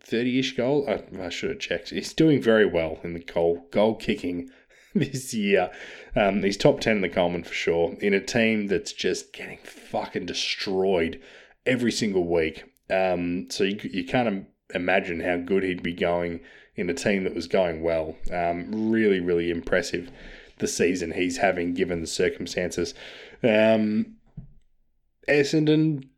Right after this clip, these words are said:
that, that Nick Martin, that pre-season pickup from last year, can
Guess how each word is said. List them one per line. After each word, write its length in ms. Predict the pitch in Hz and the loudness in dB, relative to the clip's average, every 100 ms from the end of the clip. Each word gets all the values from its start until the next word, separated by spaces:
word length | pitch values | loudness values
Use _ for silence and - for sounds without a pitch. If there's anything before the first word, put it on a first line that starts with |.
| - | 0
that, 240 | 139 - | 0 2
that 280 | 131 196 214 | 2 2 2
Nick 320 | 120 127 127 | 0 0 0
Martin, 600 | 104 98 101 85 87 107 _ - | 0 2 2 0 -6 -8 _ -4
that 280 | 120 113 - | 0 0 6
pre-season 840 | - 147 156 160 - 143 131 117 | 8 8 6 2 4 4 4 -2
pickup 540 | - 107 113 113 - - | 0 -2 0 -2 -4 -8
from 200 | 110 104 | -4 -2
last 420 | 101 98 101 - | 0 -2 -4 -4
year, 400 | 90 87 127 - _ _ | -2 -2 -4 -10 _ _
can 540 | - 107 104 113 127 | -8 -2 -2 -2 -6